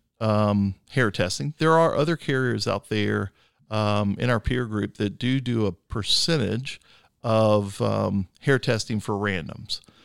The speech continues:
Um, but currently all we do is the pre-employment, um,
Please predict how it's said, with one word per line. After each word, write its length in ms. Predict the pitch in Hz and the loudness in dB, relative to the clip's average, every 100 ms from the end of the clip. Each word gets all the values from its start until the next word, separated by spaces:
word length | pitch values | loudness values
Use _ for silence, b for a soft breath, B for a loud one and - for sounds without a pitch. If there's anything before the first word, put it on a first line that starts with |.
| b b 113 | b b -4
Um, 320 | 104 104 101 | 0 2 0
but 140 | 104 | -2
currently 480 | - 202 185 92 117 | 0 0 0 -2 0
all 260 | 107 120 123 | 2 2 2
we 160 | 120 | -2
do 220 | 107 113 | 0 2
is 140 | 110 98 | 2 0
the 100 | 101 | -6
pre-employment, 920 | - 113 104 - 107 104 101 98 - _ _ - | -4 -4 -4 -2 -2 0 0 0 -4 _ _ -10
um, 440 | 101 98 92 95 | -6 -4 -6 -8